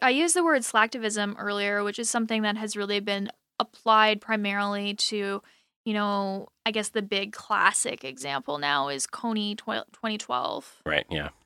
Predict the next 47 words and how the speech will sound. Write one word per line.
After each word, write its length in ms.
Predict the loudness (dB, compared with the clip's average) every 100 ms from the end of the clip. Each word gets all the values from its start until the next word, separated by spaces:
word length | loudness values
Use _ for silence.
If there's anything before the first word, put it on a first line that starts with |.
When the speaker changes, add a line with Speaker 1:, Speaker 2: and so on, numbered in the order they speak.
| 0
Speaker 1:
Um, 480 | 2 4 4 2 -4
where 200 | -2 0
you 160 | 0 0
just 220 | -2 0
said 360 | 2 4 4 4
that 120 | 0
you 120 | -4
were 160 | -2 -2
attending 420 | -2 -4 -4 -4
an 80 | -6
event 480 | -6 -6 -6 -6 -8
and 160 | -6 -4
then, 180 | -4 -4
like, 200 | -6 -6 -2
at 180 | -2
the 140 | 0 0
actual 320 | 0 -2 -4
day, 360 | 0 2 4 2
I 60 |
think 300 | -2 -4 -4
nothing 300 | -4 -4 -4
actually 320 | -4 -4 -4
happened, 520 | 0 0 2 0 2 2
Speaker 2:
Yeah, 220 | 0 0
yeah, 120 | -4
Speaker 1:
and 140 | -2 -2
then 100 | -2
Speaker 2:
yeah. 40 |
Speaker 1:
there 100 | -4
was 120 | -6
a, 100 | -10 -12 -20 -14
but 120 | -14 _ _
whatever. 340 | -6 -2 2 2
Speaker 2:
Whatever, 320 | 2 -2 -8 -8
yeah. 440 | 4 8 8 8
Speaker 1:
Um, 240 | 4 0 -4 -6 -4
but 120 | 4
I 120 | 6 6
think 260 | 4 4
that 280 | 6 6 6
slacktivism 800 | 6 6 6 0 2 0 0 -6 _ _
has 200 | -6 -4
e-, 100 | -8 _ -8
existed 380 | -6 -4 -4 -2
long 200 | 0 0
before 340 | -4 -8 -8
that. 320 | -4 -2 -4